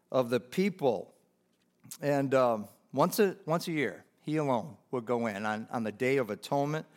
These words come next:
he would enter with the blood that was sacrificed from the sacrificial animals, and he would sprinkle that blood on top of the Ark of the Covenant on that area known as the mercy seat.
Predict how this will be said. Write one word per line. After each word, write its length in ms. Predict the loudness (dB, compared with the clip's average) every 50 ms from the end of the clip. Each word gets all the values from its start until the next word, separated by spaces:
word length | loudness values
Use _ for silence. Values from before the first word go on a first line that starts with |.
| -20 -20 -20 -20 _
he 100 | _ -2
would 120 | -2 0 0
enter 360 | 0 0 -2 0 0 -2 -2
with 340 | 2 2 2 2 0 -2 -10 -8 -4
the 120 | -4 -2
blood 280 | 0 2 2 2 2 2
that 140 | 0 -2 -2
was 140 | -4 -6
sacrificed 1000 | -6 -2 0 2 2 2 0 -2 -4 -2 0 0 2 2 0 0 -4 -8 -12 -16 -20 -20 _ -20 _ _ _ _ _ _
from 340 | -10 -6 -4 -2 -2 -2 -2
the 100 | -2 -2
sacrificial 640 | 0 0 0 0 -2 -2 0 0 0 0 0 -4 -2
animals, 380 | 0 0 0 2 0 -2 -2
and 60 | -2
he 60 | -2 -4
would 140 | -4 -6
sprinkle 640 | -10 -14 -8 -4 -2 -2 -2 -2 0 0 2 0 0 0 0
that 240 | 0 0 0 0 -2
blood 320 | 0 2 2 2 2 0 -6 -8 _ 0
on 240 | 0 2 0 0
top 260 | -2 -2 -2 -2 -2 -2
of 80 | -2
the 80 | -2 0
Ark 240 | 0 -2 -2 -2 -4
of 80 | -6
the 80 | -6 -8
Covenant 460 | -6 -4 -2 -2 -2 -2 -4 -4 -4 -4
on 180 | -4 -2 -2
that 200 | -2 -2 -4 -4 -4
area 320 | -2 -2 0 0 0 0
known 420 | 0 0 0 0 2 2 0 -2 -4 -10 -18 _ _ _ _ _ _
as 180 | -4 -4 -4 -2
the 80 | 0 0
mercy 500 | 2 2 2 2 0 -2 -6 -10 -10 -10
seat. 420 | -10 -10 -8 -8 -8 -8 -10